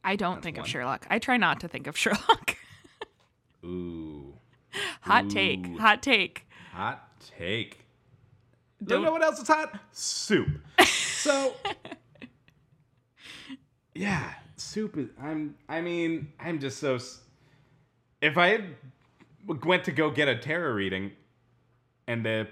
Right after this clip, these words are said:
Speaker 2: the reader sat down and said, "Hi, my name is Soup. Let's begin your reading," I would not remember a single thing about the reading. <laughs> Uh, all I would be thinking about is, how do you le-, how do you get,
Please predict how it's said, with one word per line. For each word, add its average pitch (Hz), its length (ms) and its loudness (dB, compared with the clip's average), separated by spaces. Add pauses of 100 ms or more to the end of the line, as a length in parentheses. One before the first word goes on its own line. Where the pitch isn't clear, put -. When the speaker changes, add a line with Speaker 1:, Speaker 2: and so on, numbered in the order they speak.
(120)
Speaker 2:
the 107 520 -4
reader 110 360 -4
sat 110 260 -2
down 113 240 -2
and 104 100 -4
said, 104 200 -4
"Hi, 113 200 0
my 113 120 -2
name 101 180 -2
is 90 80 -8
Soup. - 380 -8
Let's 98 160 -10
begin 98 240 -6
your 87 100 -4
reading," 107 420 -4
I 104 80 4
would 113 180 -2
not 107 260 0
remember 92 680 -4
a 87 80 -8
single 90 440 -8
thing 87 200 -8
about 80 220 -10
the 82 80 -12
reading. - 240 -2 (160)
<laughs> - 160 -10
Uh, 143 380 2
all 156 160 8
I 170 60 4
would 180 120 4
be 175 160 -4
thinking 107 300 0
about 98 360 0
is, 92 360 -2 (360)
how 175 280 4
do 262 80 -2
you 185 120 4
le-, 143 380 -4
how 214 140 -6
do 277 80 -4
you 175 80 -2
get, 135 240 -2